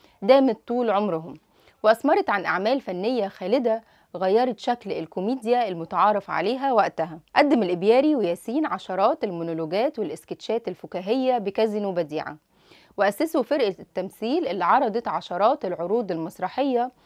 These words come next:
سواء كانت روايات عالمية تم تمصيرها أو أعمال مؤلفة.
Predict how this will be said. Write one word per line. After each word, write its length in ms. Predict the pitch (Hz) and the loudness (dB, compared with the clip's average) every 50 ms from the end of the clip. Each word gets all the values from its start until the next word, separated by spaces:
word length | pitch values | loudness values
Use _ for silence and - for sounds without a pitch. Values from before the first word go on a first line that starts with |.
| _ - _ _ _ _ | _ -20 _ _ _ _
سواء 320 | - - 208 220 233 220 | 0 4 6 6 6 6
كانت 440 | 226 - 262 254 262 254 190 - - | 4 4 2 2 2 0 -2 -4 -6
روايات 400 | 180 175 175 180 202 226 247 - | -4 -2 0 2 2 0 0 0
عالمية 600 | 202 165 165 165 170 170 185 233 285 269 262 233 | 0 0 0 -2 -2 -2 -2 -2 0 0 0 0
تم 280 | 220 - 254 254 247 202 | 0 0 0 0 0 -2
تمصيرها 640 | 180 - 180 175 - - 269 302 269 240 247 254 262 _ _ _ _ - | -4 -6 -8 -6 0 0 0 2 2 0 -2 -4 -4 _ _ _ _ 2
أو 180 | - 277 285 180 | 4 6 6 6
أعمال 400 | 180 175 180 196 202 208 196 185 | 6 4 4 4 4 2 2 2
مؤلفة. 560 | 226 - 233 214 185 156 160 - - 147 143 | 2 2 2 2 2 0 -4 -6 -8 -14 -16